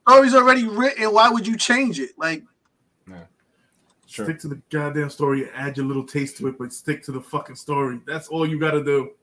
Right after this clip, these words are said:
Speaker 2: Mm-hmm.
Speaker 3: <laughs> And you'll keep everybody happy. <laughs> That's the fu-, that's the weird, that's the funny part, the best part about it.
Speaker 1: Yeah.
Speaker 3: Stick to the story, you can keep everybody ha-, happy.
Speaker 1: Super
Speaker 3: All right.
Speaker 1: easy.
Speaker 3: So the next bit of news that we have,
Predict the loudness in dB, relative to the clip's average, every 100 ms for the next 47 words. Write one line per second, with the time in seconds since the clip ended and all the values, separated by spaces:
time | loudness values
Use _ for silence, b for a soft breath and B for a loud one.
0 | -12 0 0 0 -16 -20 -20 -2 2 4
1 | 2 0 -6 -8 -2 0 2 0 2 4
2 | 4 4 2 0 -12 _ -6 -2 4 4
3 | 4 2 4 4 0 0 -2 -2 -4 -2
4 | -2 0 -2 -6 -8 -6 -8 -8 -6 -6
5 | -4 -6 -6 -6 -8 -12 _ _ -6 -4
6 | -2 -2 -2 -2 -2 -4 -10 -6 -4 -2
7 | -2 -2 -4 -8 -12 -16 -16 -20 _ _
8 | _ _ _ B B B -4 -4 -2 -2
9 | 0 -2 -2 _ _ _ _ _ _ -14
10 | -8 -6 -4 -4 -6 -4 0 0 0 -2
11 | -2 -2 -2 -4 -6 -6 -6 -8